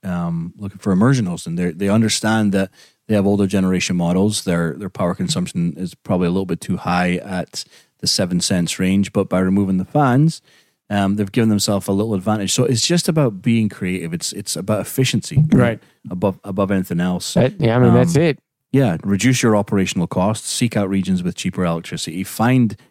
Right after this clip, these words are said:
Speaker 1: ways to lower your power consumption, like
Speaker 2: Right.
Speaker 1: removing the fans and dropping it into a, a
Speaker 2: Immersion.
Speaker 1: liquid cooled immersion
Speaker 2: Right.
Speaker 1: situation.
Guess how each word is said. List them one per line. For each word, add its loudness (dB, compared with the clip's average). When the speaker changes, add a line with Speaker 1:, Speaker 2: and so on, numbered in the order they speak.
Speaker 1:
ways 2
to -6
lower 4
your 2
power -2
consumption, 0
like 4
Speaker 2:
Right. 2
Speaker 1:
removing 2
the 0
fans 0
and -2
dropping -2
it -4
into -4
a, 0
a 6
Speaker 2:
Immersion. 6
Speaker 1:
liquid 4
cooled 0
immersion 0
Speaker 2:
Right. -2
Speaker 1:
situation. 2